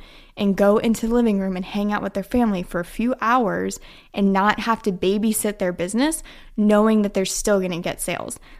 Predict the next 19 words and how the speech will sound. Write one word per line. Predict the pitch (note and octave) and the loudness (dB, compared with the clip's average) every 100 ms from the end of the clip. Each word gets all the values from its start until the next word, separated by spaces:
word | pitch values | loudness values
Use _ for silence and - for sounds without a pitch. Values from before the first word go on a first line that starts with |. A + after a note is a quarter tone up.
| - | -4
Like, | G3 | -2
if | F#3+ | 0
you | G3+ A#3+ | 0 2
can | C#4+ C#4 A3 | 6 6 6
really | G#3+ A#3 B3+ B3+ | 4 2 2 2
put | A#3+ A#3+ G#3+ F#3+ - | 2 0 0 -2 -6
your | F#3 F#3+ G3+ G#3+ G#3+ G#3+ - - | -2 0 2 2 0 -4 -12 -14
customers | - C#4 - F#3+ F3+ F3+ - - | -2 -2 0 -4 -2 -4 -6 2
into | A3+ A#3+ A#3+ A3 G3 | 6 8 6 2 0
that | F#3 F#3+ G3 - - _ - _ - | 2 2 0 -4 -10 _ -20 _ -20
frame | - A3 A3 A3 | 0 2 4 4
of | F#3+ | 2
mind, | F3 E3+ E3+ A3 D#4 D#4+ - - - _ _ _ _ - | 0 -2 0 2 4 2 -2 -18 -20 _ _ _ _ -2
then | G3 A3 | 4 6
you're | G3+ G#3+ A#3 | 6 6 6
doing | A#3 A#3 A3 | 6 6 4
all | F#3 G3 | 2 0
the | F#3 | 0
selling | - F#3+ F#3 | -4 -2 -2